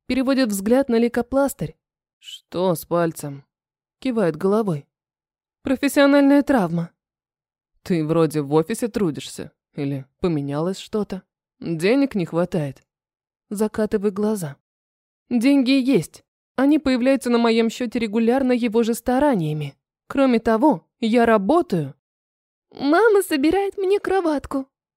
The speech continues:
доверительно рассказывает Мия отцу. Руслан сводит брови к носу и наклоняет голову, глядя в комнату, находящуюся за моей спиной. «Сама мебель собираешь?» спрашивает насмешливо.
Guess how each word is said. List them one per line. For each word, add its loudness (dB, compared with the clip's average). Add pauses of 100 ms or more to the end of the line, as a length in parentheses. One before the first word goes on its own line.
(420)
доверительно 0
рассказывает 0
Мия 2
отцу. -6 (480)
Руслан 0
сводит -2
брови 2
к -4
носу 0
и -4
наклоняет 0
голову, -2
глядя 2
в -4
комнату, 2
находящуюся -2
за 0
моей -2
спиной. -4 (920)
«Сама 0 (400)
мебель 0
собираешь?» 0 (760)
спрашивает -2
насмешливо. -2